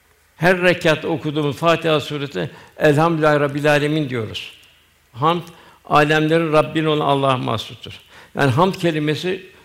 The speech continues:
şükrü de içine alıyor. Hamd, sözlük manası bir de Allah'a teşekkürdür. Sözü nimeti akarını gafletten kendimi muhafaza edeceğiz. Hamd ve şükür halinde yaşayacağız.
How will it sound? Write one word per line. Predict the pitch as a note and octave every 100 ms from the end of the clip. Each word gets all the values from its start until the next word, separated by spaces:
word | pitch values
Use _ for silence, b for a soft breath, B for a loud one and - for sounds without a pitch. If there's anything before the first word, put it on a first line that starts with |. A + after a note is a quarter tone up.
| b
şükrü | - - - G#3
de | F#3+
içine | E3+ - D3
alıyor. | D3 C#3 D3 G3 E3+ - B B B B
Hamd, | D#3+ G#3 G#3+
sözlük | C3+ E3+ G3
manası | F#3 E3+ E3
bir | F3 F#3+
de | F3+
Allah'a | E3+ E3 E3+ E3+
teşekkürdür. | E3+ - E3+ - D#3+ A#2 A2+ - _ _ _ _ _ _ b b b -
Sözü | D#3+ F3 G#3
nimeti | F#3+ F3 E3+ D#3+
akarını | - D#3 C#3+
gafletten | C3 D#3+ C3+ E3 E3 D#3+
kendimi | - D#3 D3+
muhafaza | D3+ D3+ C#3+ C#3+ F3
edeceğiz. | D#3 E3+ F3 D3 B B B
Hamd | E3 E3+ F3
ve |
şükür | D3+ - E3
halinde | D3+ D3+ D#3
yaşayacağız. | D3 - - - -